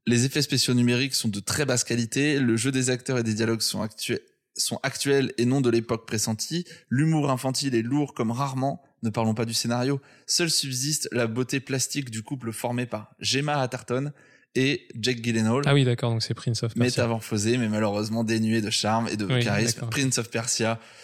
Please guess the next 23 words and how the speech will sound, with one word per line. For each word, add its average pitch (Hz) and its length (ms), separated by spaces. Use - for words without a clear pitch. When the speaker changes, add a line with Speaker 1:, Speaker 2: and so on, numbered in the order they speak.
Speaker 1:
ou 143 120
comment 127 240
Disney 117 340
maintient 110 320
le 107 60
spectateur 104 500
lambda 104 360
dans 110 280
un 104 180
cinéma 120 480
nullement 123 400
inventif. 101 480
Speaker 2:
Et 131 60
tu - 60
vois, 117 80
je 110 80
me 110 40
rappelle 107 200
plus - 100
que - 60
c'était - 140
un 104 80
Disney. 104 320